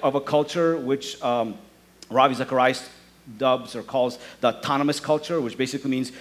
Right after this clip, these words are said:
we, we, we live by self-law. Each person determines their own moral, uh, uh, prerogative, and they're ex-, by, based by their experiences, um, and, and how they feel. And so it, it's, it's a, it's a really difficult time for us to engage in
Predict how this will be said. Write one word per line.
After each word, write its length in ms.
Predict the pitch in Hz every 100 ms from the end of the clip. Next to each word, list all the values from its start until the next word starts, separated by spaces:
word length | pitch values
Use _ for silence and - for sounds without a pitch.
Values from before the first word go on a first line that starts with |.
| -
we, 220 | 120 127
we, 240 | 123 120 117
we 220 | 120 120
live 340 | 127 123 139
by 140 | 135 120
self-law. 640 | - 147 139 - 143 139
Each 240 | 135 131 -
person 320 | 143 147 135
determines 500 | 113 - 135 139 139 - -
their 180 | 120 131
own 360 | 131 131 139 131
moral, 520 | 117 127 131 131 147
uh, 160 | 135 123
uh, 220 | 123 117
prerogative, 840 | - 127 123 131 147 156 156 - - - 123
and 80 |
they're 80 | 131
ex-, 180 | 120 -
by, 380 | - 110 131 135
based 280 | 127 135 131
by 320 | 127 120 120 117 120
their 100 | 117
experiences, 760 | 117 - 147 139 135 143 123 - - - -
um, 380 | 104 107 101 104
and, 120 | 117 113
and 220 | 113 127
how 120 | 143
they 120 | 123
feel. 420 | - 175 139 82 - - - _
And 160 | 110 107
so 380 | 143 131 123 139
it, 200 | 123 123
it's, 220 | 131 123 151
it's 180 | 139
a, 80 | 143
it's 140 | 127 135
a 80 |
really 240 | 120 156 156
difficult 680 | 139 165 180 156 - - -
time 280 | 165 156 147
for 140 | 147
us 80 | 127
to 160 | 147
engage 480 | 131 120 156 156 - - - -
in 240 | 139 135